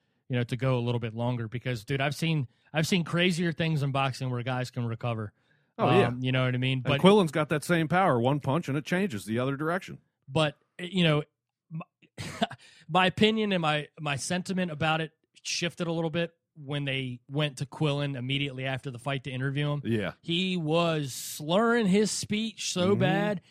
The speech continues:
Speaker 1: and his eyes were so cloudy.
Speaker 2: Yes.
Speaker 1: It was a gigantic blabbering concussion.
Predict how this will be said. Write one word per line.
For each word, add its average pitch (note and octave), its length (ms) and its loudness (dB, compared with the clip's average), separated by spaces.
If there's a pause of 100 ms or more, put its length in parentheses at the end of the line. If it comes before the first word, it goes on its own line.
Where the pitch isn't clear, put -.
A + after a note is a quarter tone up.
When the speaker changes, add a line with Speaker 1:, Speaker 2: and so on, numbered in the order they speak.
(200)
Speaker 1:
and D#3 140 -2
his F3 260 -2
eyes F#3+ 420 -2
were C#3+ 220 -4
so F#3+ 840 2 (120)
cloudy. D#3 760 0
Speaker 2:
Yes. F#2 520 -4
Speaker 1:
It G3+ 240 2
was E3 400 0
a D3 260 -6 (100)
gigantic D3+ 1120 0
blabbering C#3+ 800 0
concussion. B2 640 -2